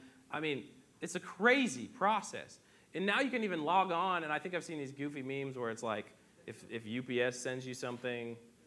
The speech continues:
he's, like, in your living room. I, I, I probably shouldn't even go there 'cause I'm shooting from the hip on that. Just Google goofy memes,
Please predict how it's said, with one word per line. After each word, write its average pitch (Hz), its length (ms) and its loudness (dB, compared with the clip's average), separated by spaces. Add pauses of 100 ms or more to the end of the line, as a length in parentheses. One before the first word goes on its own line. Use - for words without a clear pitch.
(320)
he's, - 120 -12
like, 95 200 -4
in 110 140 -6
your 113 140 -4
living 110 320 -4
room. 113 600 -6
I, 131 360 -2
I, 143 260 -4
I - 40 -4
probably 139 260 -6
shouldn't 127 160 -10
even 104 140 -10
go 98 120 -4
there 95 100 -6
'cause 104 120 -14
I'm 101 80 -14
shooting - 160 -12
from 92 160 -14
the 82 60 -14
hip - 180 -12
on 87 80 -10
that. 87 180 -12 (220)
Just 202 180 -8 (160)
Google 196 320 2
goofy 147 300 -4
memes, 80 420 -10